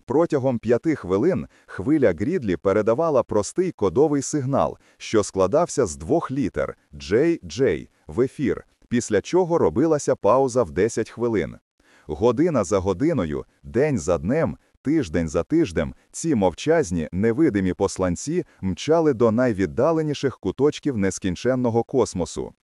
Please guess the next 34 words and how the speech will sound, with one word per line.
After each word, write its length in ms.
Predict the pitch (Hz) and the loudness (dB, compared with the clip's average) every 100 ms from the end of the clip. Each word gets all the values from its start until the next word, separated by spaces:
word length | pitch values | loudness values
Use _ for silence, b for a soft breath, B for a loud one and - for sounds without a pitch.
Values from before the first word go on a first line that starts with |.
| b b b - | b b b -4
І 120 | 113 | -2
після 340 | 127 - 127 | -2 0 0
того, 320 | - 170 120 | 2 2 2
як 220 | 95 92 80 | 2 0 0
Джейсон 520 | 113 151 - 104 85 | 0 0 0 -2 0
Грідлі 360 | 98 151 95 | 0 0 0
покинув 520 | 87 95 - 139 101 - | -2 -2 0 0 0 0
Тарзану, 640 | 92 82 127 160 98 64 b - | -2 0 0 2 -2 -4 b -18
щоб 280 | - 120 | -2 0
вирушити 560 | 87 147 127 101 98 98 | 2 0 0 0 -2 -2
в 60 | 92 | -2
експедицію 720 | - - 110 135 - 92 85 | -2 0 2 0 0 -2 0
до 160 | 90 | 0
Пелюсідару, 840 | - 95 82 - 92 120 151 78 - - b b | 0 0 0 -2 0 2 2 0 -6 -16 b b
я 240 | 80 117 107 | 0 2 2
виявив, 480 | 123 190 110 90 | 2 2 2 2
що 200 | - - | -2 0
мене 260 | 110 120 113 | 0 2 0
тягне 440 | - 143 156 110 | 0 0 2 0
до 120 | 90 95 | 0 2
його 300 | 113 117 113 | 2 2 2
лабораторії 840 | 90 87 87 - 170 127 78 62 b b | 2 2 0 2 0 0 -4 -8 b b
привабливість 760 | - 113 107 160 123 117 101 - | 0 0 2 0 2 0 -2 -4
спокусливих 800 | - 90 - 175 - 151 143 135 | -4 -4 -2 -4 -2 -2 -2 -2
можливостей 720 | 131 110 156 92 - 90 80 | -4 0 0 0 -2 -4 -2
його 280 | 90 131 | 0 0
мрії, 460 | 147 135 143 73 58 - b b b | 0 0 -2 -4 -10 -14 b b b
а 120 | 92 | -2
також 420 | 87 135 135 101 - | 2 0 2 -2 0
обіцянка, 680 | 98 87 87 131 175 156 95 | -2 -2 -2 0 0 2 0
яку 340 | 82 92 123 | 0 0 0
я 140 | 104 101 | 0 2
дав 240 | 135 98 | 2 2
йому, 380 | 85 78 71 | 0 -2 -4